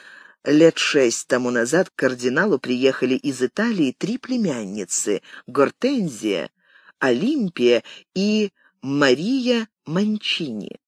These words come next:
Герцог выражал сожаление, что не имеет счастья принять их вместе с дядюшкой. Они, вероятно, выросли, похорошели, стали еще грациознее с тех пор, как герцог их видел в последний раз.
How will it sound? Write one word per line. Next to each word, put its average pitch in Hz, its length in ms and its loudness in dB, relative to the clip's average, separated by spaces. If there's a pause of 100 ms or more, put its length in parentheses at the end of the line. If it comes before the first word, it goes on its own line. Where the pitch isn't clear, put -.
(580)
Герцог 131 520 0
выражал 131 400 2
сожаление, 139 680 0
что 120 320 -2
не 170 240 -2
имеет 285 320 -2
счастья 180 840 2 (300)
принять 156 600 2
их 226 140 0
вместе 135 560 -4
с 131 100 -8
дядюшкой. 107 720 0 (200)
Они, 302 200 2
вероятно, 226 440 4
выросли, 208 480 0
похорошели, 127 840 2 (240)
стали 127 300 4
еще 127 280 2
грациознее 208 760 2
с - 60 -8
тех - 260 2
пор, 147 220 4
как 120 280 0
герцог 196 600 2 (260)
их 165 300 0
видел 139 360 2
в - 80 -6
последний 117 540 0
раз. - 460 -8